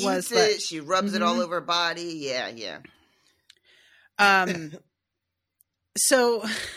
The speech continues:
Speaker 1: <laughs> this, this bit is, like, so alarming because it happens so fast. "No matter
Speaker 2: Yeah.
Speaker 1: what happens, stay together. Perhaps you should hold hands." "No need for that," Sanjeet said. "We'll be fine."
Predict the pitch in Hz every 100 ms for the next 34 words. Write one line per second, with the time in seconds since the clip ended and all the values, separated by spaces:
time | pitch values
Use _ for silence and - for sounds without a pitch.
0 | - _ - - - _ _ _ _ 208
1 | 214 320 - - 208 247 - - 202 185
2 | 190 185 196 - - 226 196 190 180 175
3 | 165 160 - - - 202 190 - 165 -
4 | - - - - _ _ _ _ 208 214
5 | 233 262 269 240 226 196 196 185 - -
6 | - 202 196 - 190 170 151 147 196 220
7 | 233 240 - 226 - 185 202 185 170 190
8 | 175 147 135 - - - 190 202 220 214
9 | 214 190 180 160 147 - 170 151 156 151
10 | - 175 147 139 156 160 151 151 156 147
11 | 151 -